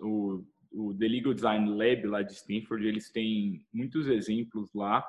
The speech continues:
É, tem um deles que, salvo engano, eles, eles constroem meio que o passo a passo de um processo e enviam pra pessoa, sabe? Eu nunca vi nenhum escritório de advocacia fazendo isso especificamente, né?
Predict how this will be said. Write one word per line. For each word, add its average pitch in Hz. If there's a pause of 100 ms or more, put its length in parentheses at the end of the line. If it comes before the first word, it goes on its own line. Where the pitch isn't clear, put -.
(440)
É, 101
tem 147
um 120
deles 123
que, -
salvo 120
engano, 113
eles, - (100)
eles 117 (220)
constroem 127
meio 123
que -
o 135
passo 135
a 135
passo -
de 135
um 135
processo 123
e 123 (280)
enviam 123
pra 123
pessoa, 113
sabe? 120 (300)
Eu 120
nunca 175
vi 151
nenhum 147
escritório 131
de 127
advocacia 120
fazendo 120
isso 131 (460)
especificamente, 120
né? 110